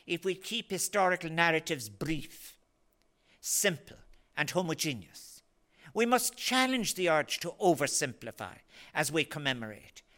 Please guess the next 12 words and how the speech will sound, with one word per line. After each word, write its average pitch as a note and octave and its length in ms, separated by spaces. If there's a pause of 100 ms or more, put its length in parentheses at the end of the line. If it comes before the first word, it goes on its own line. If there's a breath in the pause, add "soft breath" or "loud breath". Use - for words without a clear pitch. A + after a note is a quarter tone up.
(180 loud breath)
Embracing G3 800
complexity F#3 920
is E3+ 200
important. D#3 580 (800 loud breath)
Complex A#3 500
events G#3+ 400
demand F#3+ 420
a F3 60
scholarship G#3+ 680 (220 loud breath)
that E3+ 160
respects B3+ 640
complexity, - 840